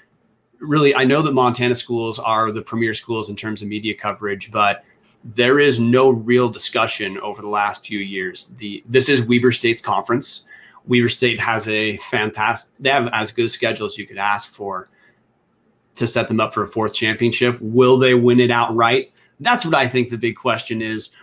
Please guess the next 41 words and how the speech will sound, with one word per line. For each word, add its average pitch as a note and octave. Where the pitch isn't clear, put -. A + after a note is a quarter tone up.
But C#3
if C#3
I'm G#3+
not A#3
gonna E3
score C#3+
myself B2
as A2
the A#2
winner, A2+
I B2
have E3+
to B2
give A2+
Colby G2
points E2+
for F#2+
talking G2+
about F#2+
our F#2+
Vandals, F#2+
which D3+
is C3
gonna B2+
give A2+
Colby G#2+
his G#2
first -
Big, D3
Big C#3+
Sky, C#3+
Big C3+
Takes B2
points. B2+
Congratulations. A#2+
The A2+
rest A#2+
won't A2
come G#2+
that G2+
easy. G2